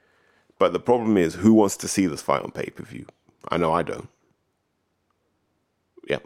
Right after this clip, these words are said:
I don't. Like, there's no reason these two guys are fighting other than money and maybe, like, ranking kudos. But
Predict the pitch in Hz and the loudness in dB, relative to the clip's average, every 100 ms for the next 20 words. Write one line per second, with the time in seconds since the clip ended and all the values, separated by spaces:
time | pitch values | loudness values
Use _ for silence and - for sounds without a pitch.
0 | - - 76 71 - _ _ _ _ 82 | -8 -6 -6 -8 -14 _ _ _ _ -6
1 | - - _ _ - 92 104 117 107 107 | -6 -16 _ _ 2 4 6 6 6 6
2 | 117 110 104 101 95 - 101 98 95 82 | 6 6 4 0 -4 -4 0 2 2 0
3 | 82 - 78 - 82 - 85 87 85 80 | -4 -2 -2 -2 -6 -6 -2 -2 -2 -2
4 | 78 76 67 _ - 90 95 90 87 82 | -2 -4 -8 _ -4 2 4 4 2 0
5 | 82 85 80 82 78 69 - - 78 82 | 0 -2 -2 -6 -8 -8 -12 -16 -6 -4
6 | 85 78 76 69 - 76 62 60 - - | -4 -6 -10 -12 -6 -6 -4 -8 -12 -20
7 | _ _ _ _ 76 73 - | _ _ _ _ 0 0 -2